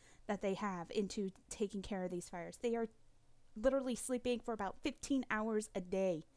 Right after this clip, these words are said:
And they're up for seventy hours to combat this, these fires. And the arsonists are not helping at all. <sighs>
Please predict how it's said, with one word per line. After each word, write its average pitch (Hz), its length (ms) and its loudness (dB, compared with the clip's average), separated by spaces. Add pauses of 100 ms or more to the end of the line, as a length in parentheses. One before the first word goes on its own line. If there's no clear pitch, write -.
(600)
And 202 120 0
they're - 160 2
up 226 140 -4
for 226 100 0
seventy 226 400 0
hours 202 380 0
to - 120 -10
combat 190 520 -2
this, - 320 -8
these 196 240 -6
fires. 170 500 -4 (580)
And 196 280 2
the 202 100 -2
arsonists 233 500 2
are 208 120 2
not 196 320 0 (120)
helping 165 440 -2
at 165 120 -4
all. 160 300 -10 (2250)
<sighs> - 40 -10